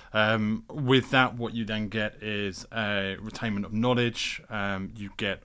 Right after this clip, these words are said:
oversight of partners, um, and ultimately you get more flexibility in being able to, uh, to, to price as well. So there's a lot of benefits. Um, you know, a lot of law firms, uh, do and have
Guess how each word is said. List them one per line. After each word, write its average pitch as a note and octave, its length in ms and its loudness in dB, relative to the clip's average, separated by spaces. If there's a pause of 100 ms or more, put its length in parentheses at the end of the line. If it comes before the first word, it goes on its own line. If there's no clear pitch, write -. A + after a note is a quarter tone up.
oversight G2+ 560 -4
of - 200 -14
partners, G#2 720 -2 (120)
um, G#2 320 -2
and C3 80 -2
ultimately A2+ 320 -2
you G2+ 60 -4
get G2+ 180 -8
more G2+ 240 -4
flexibility G2 640 -10
in F#2 100 -8
being F#2 260 -8
able F2+ 200 -10
to, F#2 380 -8
uh, F2 180 -8 (140)
to, A2 180 -10
to - 100 -14
price G2 320 -8
as G2 120 -16
well. F#2 180 -6
So G#2+ 280 -2 (800)
there's B2 280 0
a B2 40 2
lot A#2+ 140 2
of G2+ 80 -6
benefits. - 680 -2
Um, G#2 680 -2
you G#2+ 240 -14
know, A2+ 720 -14
a B2+ 60 -2
lot A#2 220 2
of G#2+ 80 0
law A2 160 0
firms, G#2 440 0 (140)
uh, G2+ 60 -10 (100)
do G2+ 400 -2
and F#2+ 140 -10
have G2+ 500 -4